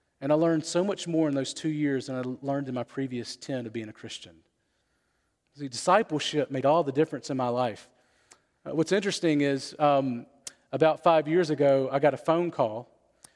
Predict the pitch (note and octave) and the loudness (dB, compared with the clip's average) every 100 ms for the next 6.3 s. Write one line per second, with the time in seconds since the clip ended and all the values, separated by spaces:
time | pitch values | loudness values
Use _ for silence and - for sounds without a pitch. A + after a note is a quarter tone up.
0 | _ C#3+ C3 - D#3 D3+ C#3+ C#3 C#3+ C3 | _ -2 0 2 2 2 0 -2 0 0
1 | B2+ C3+ D3+ - D3+ D3 C#3+ C#3+ C3 C3 | -2 -2 -4 4 4 6 2 -2 -4 0
2 | D3 D#3+ D#3 C3+ C3+ C3 - C#3+ F3+ G3 | 2 4 2 0 -2 -4 -2 2 4 4
3 | E3 A3 A#3 D#3+ D3+ D3 C#3+ D3 D#3 D#3+ | 4 2 4 4 6 6 4 4 6 4
4 | C#3+ D3+ D3 C#3 D#3 E3 D3+ C#3 C#3 C3 | 4 2 0 4 4 4 0 0 2 0
5 | - G3 E3 G3 F#3 E3+ C3+ D3 B3 D4 | 0 -2 2 4 4 4 4 2 4 4
6 | F4 F#4 | 4 2